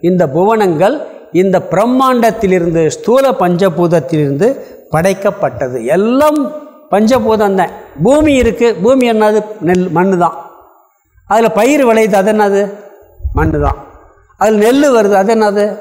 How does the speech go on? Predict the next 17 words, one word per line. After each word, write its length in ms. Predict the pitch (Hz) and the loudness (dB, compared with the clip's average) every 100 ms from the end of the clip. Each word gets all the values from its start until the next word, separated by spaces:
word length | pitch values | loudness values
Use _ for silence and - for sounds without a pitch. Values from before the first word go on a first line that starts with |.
| - - | -16 -6
அதுவும் 320 | 156 185 208 | 0 2 2
மண்ணு. 240 | 160 127 139 - | 0 -4 -8 -14
அதுல 160 | - - | -6 -4
இருந்து 200 | 233 220 | 0 0
அரிசி 340 | 185 240 - | 2 0 0
எடுக்கிறோம், 380 | 220 185 160 160 - - | 0 0 0 -2 -6 -6
அதுவும் 340 | 151 190 220 | -2 0 0
மண்ணு 260 | 160 131 123 | -2 -4 -8
தான். 180 | 123 - _ _ _ _ _ _ _ | -12 -16 _ _ _ _ _ _ _
பிறகு 200 | - 254 | 0 2
என்ன 160 | 254 269 | 2 2
பண்றோம்? 300 | 254 233 226 | 2 2 0
அரிசியை 300 | 220 233 226 220 - - - | 0 2 2 0 -4 -10 -4
சமைக்கிறோம், 540 | 175 208 208 175 151 - - | 0 0 0 -2 -2 -6 -16
சாதம், 520 | - 156 170 160 147 - - - | -6 0 0 0 -4 -8 -20 -6
அது 220 | 175 220 | -2 0
என்னது? 460 | 220 214 196 208 | 2 2 2 -2